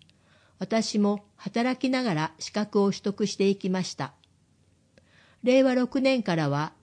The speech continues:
初任者への認知症介護基礎研修が義務付けられましたので、資格がない方でも安心して仕事をスタートできます。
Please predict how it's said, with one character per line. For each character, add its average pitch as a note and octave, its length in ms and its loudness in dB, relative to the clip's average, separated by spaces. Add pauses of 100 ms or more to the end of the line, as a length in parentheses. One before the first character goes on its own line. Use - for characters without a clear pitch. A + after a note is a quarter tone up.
初 - 180 -2
任 C4 240 0
者 F#3 200 -2
へ D3+ 120 0
の C#3+ 280 -2 (260)
認 A3+ 240 4
知 A3 160 -4
症 F#3+ 540 0
介 A3 280 0
護 D3 320 -4
基 - 40 -14
礎 A#3+ 240 -2
研 A#3 260 -2
修 D3 400 -4 (220)
が A3+ 100 0
義 F3+ 120 -2
務 G3+ 180 2
付 A3 120 -4
け A#3 120 -2
ら A3+ 100 0
れ A#3 140 -2
ま A#3 120 -2
し - 80 -8
た F3+ 120 -4
の C#3+ 160 -2
で、 D3 200 -4 (380)
資 - 140 -18
格 G#3+ 280 -2
が G#3 140 2
な A3 160 0
い G#3+ 80 -2
方 F3 280 -4
で D#3 120 -2
も C#3+ 360 -4
安 G#3+ 220 0
心 A#3 240 -2
し - 100 -10
て G#3+ 280 -4
仕 - 140 -8
事 G3 300 0
を G3+ 60 0
ス - 100 -6
タ A#3 160 -2
ー A#3 60 -2
ト F#3 120 -4
で C#3+ 100 -4
き D3 140 -8
ま C3+ 160 -4
す。 - 240 -16